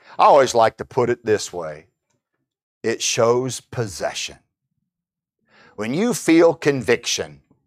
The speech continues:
amen, when you feel the, the Spirit of God challenge you, you to not do maybe what you've been doing, you see, that's, that's, uh, conviction, amen, in your life.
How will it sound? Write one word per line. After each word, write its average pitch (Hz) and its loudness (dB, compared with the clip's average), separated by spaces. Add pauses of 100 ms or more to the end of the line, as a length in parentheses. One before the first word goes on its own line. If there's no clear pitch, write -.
(1040)
amen, 120 2
when 110 -6
you 202 -4
feel 127 0
the, 92 -12
the 110 -14
Spirit 147 2
of 117 -2
God 120 2
challenge 135 0
you, 90 -6
you 98 -4 (840)
to 131 0
not 139 2
do 151 4
maybe 107 0
what 110 2
you've 113 -6
been 117 -2
doing, 113 -2 (120)
you 139 -10
see, 175 -8
that's, 170 -4 (460)
that's, - -4 (380)
uh, 101 0 (160)
conviction, 101 -8 (1120)
amen, 104 -4
in 113 -6
your 104 2
life. 107 2